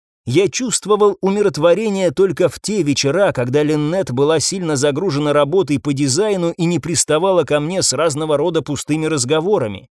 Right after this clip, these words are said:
Она сидела за своим столиком, устремив сосредоточенный взгляд в экран ноутбука, а я на кухне с кружкой остывшего кофе с молоком, Тревор у себя. Идиллия. В такие моменты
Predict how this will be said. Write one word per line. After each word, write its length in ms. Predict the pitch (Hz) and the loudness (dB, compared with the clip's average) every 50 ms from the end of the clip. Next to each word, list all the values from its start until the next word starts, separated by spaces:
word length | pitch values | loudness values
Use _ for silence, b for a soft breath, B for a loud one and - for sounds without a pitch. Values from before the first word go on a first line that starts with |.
| _ _ _ _ | _ _ _ _
Она 240 | - 180 220 233 208 | -4 -2 0 0 0
сидела 460 | - - 156 151 139 151 147 139 135 | 0 0 0 0 0 0 2 2 2
за 100 | 117 135 | 0 0
своим 340 | 120 - 135 135 135 135 131 | 0 0 0 0 0 0 0
столиком, 640 | 123 - - 165 180 180 170 160 - 180 175 170 - | -2 -2 0 0 2 2 2 2 2 0 0 0 -2
устремив 520 | - 147 - - 151 147 147 160 147 - - | -4 -4 -4 -2 -2 0 0 0 -2 -4 -4
сосредоточенный 800 | - 139 - 143 143 143 139 139 - 156 147 - 139 135 139 135 | -2 -2 -2 -2 -2 0 0 0 0 0 -2 -2 -2 -2 -2 -2
взгляд 380 | 107 117 123 139 156 147 - | -4 -4 -2 0 0 0 0
в 120 | 117 127 139 | 0 -2 -2
экран 300 | - - 143 139 131 131 | 0 2 0 2 2 0
ноутбука, 680 | 139 139 139 131 123 135 202 214 - - 214 208 180 - B B B B B | 0 0 0 -2 -2 -4 -4 -4 0 2 2 2 2 0 B B B B B
а 120 | 156 156 | 0 2
я 240 | 151 143 233 254 220 | 2 2 2 0 0
на 180 | 202 240 220 | 0 -2 -4
кухне 680 | - - 160 170 151 135 - 135 139 139 135 123 98 87 | -4 -2 0 0 0 0 0 0 0 0 0 0 -2 -4
с 120 | - - | -6 -6
кружкой 440 | - 165 160 156 - - - 139 127 | -2 0 0 0 0 0 0 2 2
остывшего 560 | 120 - - 151 139 - - 139 135 139 135 | 2 2 0 -4 -4 -2 -2 0 2 2 2
кофе 320 | 127 - 202 185 - 170 147 | 2 2 0 0 0 0 -2
с 80 | - | -2
молоком, 640 | - 131 139 147 156 139 - - 208 170 120 95 - _ _ _ - | 0 0 0 2 0 0 2 2 0 0 0 -2 -8 _ _ _ -2
Тревор 520 | - 156 170 214 220 196 202 202 175 139 - _ _ | 0 2 2 2 2 4 2 2 0 -2 -6 _ _
у 100 | - 180 | -6 -4
себя. 540 | 143 - - 151 143 123 143 160 151 117 - _ _ _ _ _ _ _ _ - | -4 -4 -2 -2 -2 0 2 0 0 0 -2 _ _ _ _ _ _ _ _ -8
Идиллия. 1040 | - 160 151 147 135 110 113 139 156 160 151 135 117 110 107 101 95 90 90 87 _ _ _ _ _ _ _ _ _ _ _ _ _ _ _ _ _ _ _ _ _ _ _ | -6 -4 -2 -2 -2 -4 -4 -6 -4 -2 -2 -4 -4 -4 -6 -8 -8 -10 -12 -14 _ _ _ _ _ _ _ _ _ _ _ _ _ _ _ _ _ _ _ _ _ _ _
В 180 | - - - | -20 -18 -8
такие 460 | - 156 151 131 - 180 190 185 160 143 | -4 -2 -2 -2 -2 -4 -2 0 0 2
моменты 840 | 143 143 139 135 135 147 175 180 165 139 110 - - 98 95 98 | 2 2 2 2 0 0 0 0 -2 -2 -4 -6 -10 -14 -16 -16